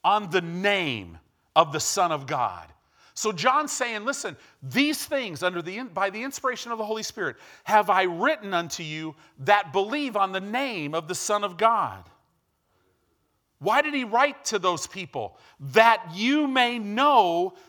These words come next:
that you, right now where you're sitting, have eternal life, and that you may believe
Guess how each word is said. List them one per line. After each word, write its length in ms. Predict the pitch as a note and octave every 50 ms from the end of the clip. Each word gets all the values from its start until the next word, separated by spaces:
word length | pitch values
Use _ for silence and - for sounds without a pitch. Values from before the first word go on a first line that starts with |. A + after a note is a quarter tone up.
| _ -
that 420 | D3 C#3 G#3 G#3+ G#3+ G3+ F#3+ E3+ D#3
you, 580 | D#3 F#3 A#3 C#4+ D4 C#4 A#3 F3 D3+ C#3+ C3+ B2+
right 360 | D#3+ A3 B3+ D#4 D#4 C4+ -
now 320 | B3 B3+ C4+ B3+ A3+ G3+ F3
where 200 | D#3 D#3 D#3+ D#3
you're 260 | E3 F#3+ A#3 C4 C4
sitting, 580 | - - - - C#4 B3+ G#3+ F3+ D3+ D3 C#3+ - _ - _ _ _
have 580 | - - - B3+ C4+ C4+ B3+ A3 F#3+ E3+ - F3
eternal 680 | F3 E3+ - - - - A#3 A#3+ B3 A#3+ A#3 A3 G3+ F#3+
life, 520 | G3 A3+ A#3 A3+ G#3 F3+ D#3 D3 - - _ - - _ _ _ _ -
and 720 | A3+ C4+ D4+ E4+ E4+ D4+ A#3 F#3+ E3+ E3 E3 F3 E3+ - _ _ _ -
that 340 | C#3+ D3+ G#3 G#3+ G#3 G#3 E3+
you 200 | F#3 A3+ A#3+ A#3+
may 340 | G#3 G#3 A3 B3 B3+ B3+ A#3
believe 840 | F3+ D#3 G3+ G3+ G#3 G#3+ A#3 D4 D4 C4 G3+ D#3+ D3+ D#3 D3+ -